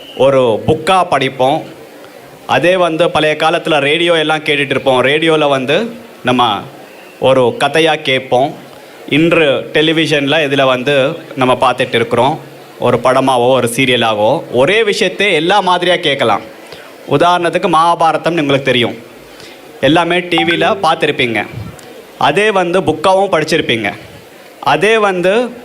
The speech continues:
ஸ்டேஜில் வந்து ஒரு ப்ளே மாதிரி பண்ணுவாங்க, அந்த மாதிரியும் பார்த்துருப்பீங்க.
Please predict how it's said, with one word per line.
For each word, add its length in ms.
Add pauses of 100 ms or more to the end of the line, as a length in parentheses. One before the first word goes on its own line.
(100)
ஸ்டேஜில் 580
வந்து 260
ஒரு 140
ப்ளே 260
மாதிரி 320
பண்ணுவாங்க, 600
அந்த 240
மாதிரியும் 380
பார்த்துருப்பீங்க. 640